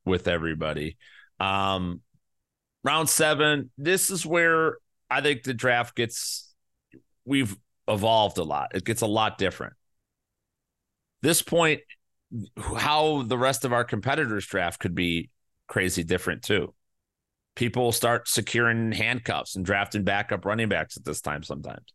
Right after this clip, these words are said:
Sometimes this is where the run of all the final quarterbacks, everybody gets their quarterbacks by now,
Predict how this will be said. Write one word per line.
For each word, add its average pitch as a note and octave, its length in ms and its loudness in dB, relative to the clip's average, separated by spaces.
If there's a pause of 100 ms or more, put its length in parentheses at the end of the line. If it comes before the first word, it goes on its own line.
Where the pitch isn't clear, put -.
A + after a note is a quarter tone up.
(1500)
Sometimes A#2 440 0
this A2 180 0
is G#2+ 260 -4
where A2 220 4
the G2+ 100 0
run G#2+ 300 0
of G2+ 160 0
all G#2+ 200 4
the G2+ 100 0
final G#2+ 440 0
quarterbacks, A2 720 0
everybody G2+ 300 0
gets G2+ 220 -2
their G2 140 0
quarterbacks F#2+ 640 0
by E2+ 160 -2
now, D#2 360 -6